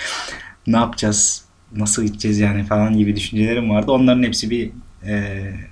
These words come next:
şey oldu. Yatıştı o korkularım. Sonra <clears throat> dediğim gibi o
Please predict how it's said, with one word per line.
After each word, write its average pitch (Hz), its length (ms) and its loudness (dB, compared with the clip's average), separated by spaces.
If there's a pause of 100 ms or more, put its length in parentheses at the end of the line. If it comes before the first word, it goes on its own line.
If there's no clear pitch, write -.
(400)
şey 110 200 -4
oldu. 90 200 -2 (320)
Yatıştı 104 540 2 (600)
o 104 240 0
korkularım. 107 580 -2 (720)
Sonra 123 580 4 (340)
<clears throat> - 1600 -8
dediğim 123 260 4
gibi 104 140 4
o 110 300 -4